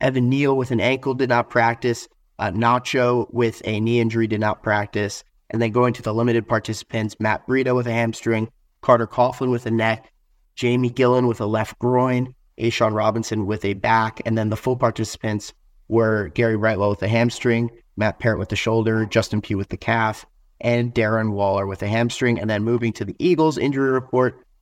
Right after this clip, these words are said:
um, they obviously also only practiced Thursday, uh,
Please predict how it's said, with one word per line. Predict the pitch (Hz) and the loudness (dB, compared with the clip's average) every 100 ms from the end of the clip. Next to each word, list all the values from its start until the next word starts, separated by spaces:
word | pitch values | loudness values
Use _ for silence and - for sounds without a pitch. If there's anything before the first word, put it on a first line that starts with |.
| _ _ | _ _
um, | 110 113 107 98 | -4 -2 -2 -4
they | 123 120 117 | -2 0 0
obviously | 110 107 104 - | -2 -2 -4 -2
also | 156 160 156 | -2 0 -2
only | 143 139 | 0 -2
practiced | 131 123 123 - | 0 -2 -2 -6
Thursday, | - 120 117 - 110 110 - _ _ | 0 2 2 0 -2 -4 -8 _ _
uh, | 101 101 101 | -2 0 0